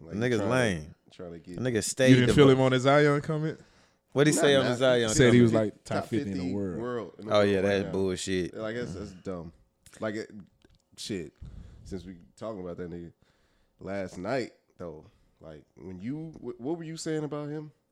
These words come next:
Speaker 1: Like, I'm telling you, this, this kid is next level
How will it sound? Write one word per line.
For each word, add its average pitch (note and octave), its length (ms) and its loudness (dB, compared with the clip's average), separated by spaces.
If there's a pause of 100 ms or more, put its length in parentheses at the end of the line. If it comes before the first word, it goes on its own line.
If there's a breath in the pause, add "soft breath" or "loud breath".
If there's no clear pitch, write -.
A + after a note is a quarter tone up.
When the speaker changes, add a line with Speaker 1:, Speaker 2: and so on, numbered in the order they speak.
Speaker 1:
Like, G2 140 -12
I'm D3 160 -2
telling C#3 360 -4
you, A2 140 -6
this, G#2 320 -10
this A#2 220 -12
kid A2+ 440 -12
is F2+ 300 -16
next G2 300 -14
level E2+ 400 -16